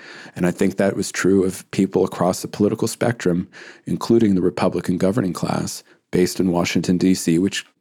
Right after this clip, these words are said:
comprises some of the most affluent counties in the United States. So it was a historical process. It was also, though, an argument about ideas and the direction of the party. There's always been a populist element, uh, on the right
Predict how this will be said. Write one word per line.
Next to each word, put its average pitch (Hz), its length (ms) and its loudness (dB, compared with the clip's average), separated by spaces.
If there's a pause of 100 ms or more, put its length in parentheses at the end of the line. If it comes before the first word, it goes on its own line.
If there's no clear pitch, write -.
comprises 87 840 0
some - 200 -2
of 87 60 2
the 87 60 2
most 85 240 -2
affluent 87 500 -4
counties 90 500 -2
in 92 60 -2
the 85 80 0
United 80 280 -6
States. - 540 -2 (440)
So - 160 0
it 117 40 6
was 113 180 4
a 135 100 4
historical 120 600 0
process. 127 760 0 (440)
It 127 60 2
was 143 160 4
also, 151 400 4
though, 131 340 4 (320)
an 113 140 2
argument 110 480 4
about 90 260 2
ideas 87 540 2
and 85 80 -2
the 85 60 -2
direction 87 420 -2
of 80 80 -10
the 82 60 -16
party. 76 460 -6 (280)
There's 104 180 0
always 120 380 4
been 104 120 2
a 98 40 2
populist - 720 -4 (340)
element, 101 460 2 (360)
uh, 87 200 -4
on 90 120 0
the 80 80 -2
right 92 340 0